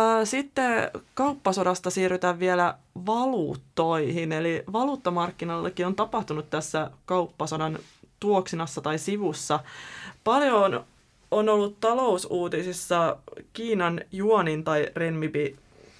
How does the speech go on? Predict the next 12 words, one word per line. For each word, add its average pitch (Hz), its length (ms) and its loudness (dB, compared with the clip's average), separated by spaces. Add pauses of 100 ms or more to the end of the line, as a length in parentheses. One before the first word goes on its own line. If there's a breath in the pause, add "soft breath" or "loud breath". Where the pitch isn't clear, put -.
(140)
kumpi 151 240 -8
nyt 156 180 -8
onkaan 151 280 -4
parempi, 156 500 -6 (360)
ö, 165 240 -2
muoto, 190 680 0 (140)
niin 165 280 -4
sen 247 220 0
heikentymisestä 160 960 -2 (180)
asiaa 160 440 -2
ja 151 100 0
miten 156 420 -6